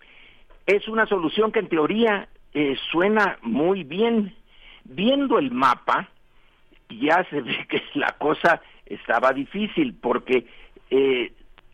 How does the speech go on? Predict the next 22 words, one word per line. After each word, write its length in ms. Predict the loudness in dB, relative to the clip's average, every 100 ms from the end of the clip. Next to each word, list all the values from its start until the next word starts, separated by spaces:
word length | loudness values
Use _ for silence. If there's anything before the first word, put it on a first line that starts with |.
| _ -20 -20 -4
se 120 | -2 -2
parte 720 | _ 0 2 0 0 0 0
ese 220 | 0 -4
territorio 800 | 0 2 2 0 2 2 2 0
en 120 | 0
disputa 580 | -4 -10 -8 -6 -2 -2 -4 -20 -20 -20 _ -10 -2
en 300 | 0 0 -4 -2
pedacitos. 800 | 0 0 0 -2 -2 -2 -4 -4 -10 -20 _ -20 -20 _ -20 -2
No 220 | 0 2
son 480 | 2 0 0 -4 -8 -20 _ _
dos 400 | -4 0 2 0 -4 -16 -14
porciones, 720 | -6 -6 -4 -2 0 0 -2 -6 -14 _
una 380 | 0 2 4 2
al 300 | 2 -2 2
lado 280 | 2 2 0
de 100 | 0
la 100 | 2
otra, 300 | 2 2 -2
más 240 | 0 -2
o 80 | -2
menos 320 | -2 -4 -4
iguales, 540 | -8 -2 2 2 0